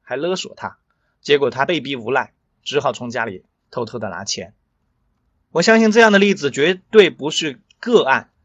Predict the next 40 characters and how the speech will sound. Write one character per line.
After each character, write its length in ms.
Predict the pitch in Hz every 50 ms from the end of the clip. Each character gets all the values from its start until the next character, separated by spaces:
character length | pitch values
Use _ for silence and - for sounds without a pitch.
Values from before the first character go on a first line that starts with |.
| _ _ -
大 160 | 247 220 196
多 160 | 180 208 226
数 160 | 220 - 196
家 220 | 151 - 160 143 151
庭 320 | - - 123 113 120 - _ _ _ _ _
或 280 | _ _ - - 165
多 160 | 151 165 165
或 180 | 160 - 185 156
少 380 | - - 107 82 - - _ _ _ _ _
都 140 | 175 175 180
有 160 | 147 101 120
类 160 | 151 165 151
似 180 | - - 165 139
的 100 | 110 110
问 160 | 113 101 104
题， 280 | - - - - _ _ _ _ _ _ _ _ _ _ _ _ _
只 140 | - - 139
不 80 | 143
过 160 | 165 202 202 185
可 120 | - 127
能 160 | 113 120 147
很 160 | 147 - 101
多 140 | 107 127 143
问 140 | 156 151 139
题 140 | - - 120
我 60 | 101
们 120 | 90 101
家 160 | 101 123 123 123
长 120 | 117 104
没 120 | 92 104
有 80 | 117 107
发 200 | - - 120 117
现。 280 | - - 135 113 - _ _ _ _ _ _ _ _ _ _ _ _ _ _ _ _ _ _ _ _ _ _ _
一 140 | - 202 247
个 80 | 254 254
人 180 | 240 226 226
从 240 | 220 - 202 202 254
小 240 | 240 - 156 127 120
如 140 | 131 151 165
果 180 | 165 143 -